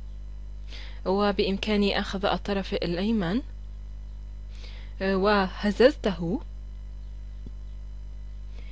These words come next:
سيولد نوعًا من الاضطراب. آه، الاضطراب في الحبل، والاضطراب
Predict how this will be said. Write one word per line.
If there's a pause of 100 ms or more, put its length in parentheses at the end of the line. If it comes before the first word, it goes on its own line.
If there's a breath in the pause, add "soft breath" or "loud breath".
(320 loud breath)
سيولد
نوعًا
من
الاضطراب. (1300 loud breath)
آه،
الاضطراب
في
الحبل،
والاضطراب